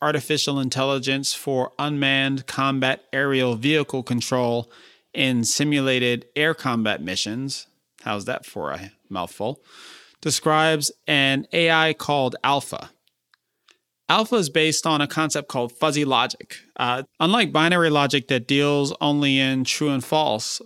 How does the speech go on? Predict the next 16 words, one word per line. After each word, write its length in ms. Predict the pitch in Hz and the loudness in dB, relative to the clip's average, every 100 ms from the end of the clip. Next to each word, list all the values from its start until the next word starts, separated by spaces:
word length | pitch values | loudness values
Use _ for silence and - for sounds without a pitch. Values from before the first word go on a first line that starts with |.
| - | -6
fuzzy 380 | 165 170 175 | 0 2 2
systems 680 | 151 - 143 - 139 131 127 | 0 0 -2 -2 0 0 -2
are 360 | - 131 123 123 | -2 0 0 0
designed 500 | 123 123 131 135 127 | 0 0 2 0 0
with 260 | 123 120 | -2 -2
continuous 600 | - 120 - 214 196 131 131 | -4 -4 0 0 0 -2 0
logic 360 | 117 117 120 | 0 0 -2
that 160 | 127 117 | -4 -4
can 120 | 123 | -2
deal 340 | 123 131 131 | 0 0 0
with 360 | 131 123 120 - _ - - - - _ | 0 0 -2 -8 _ -20 -20 -20 -20 _
a 60 | 127 | -2
range 540 | 117 143 165 165 156 | 2 4 4 2 0
of 520 | - 139 135 131 123 - | 0 0 0 0 -2 -2
partial 400 | 156 143 139 131 | 0 0 0 -2
truths. 720 | - 131 107 92 - - | 0 0 -2 -6 -6 -6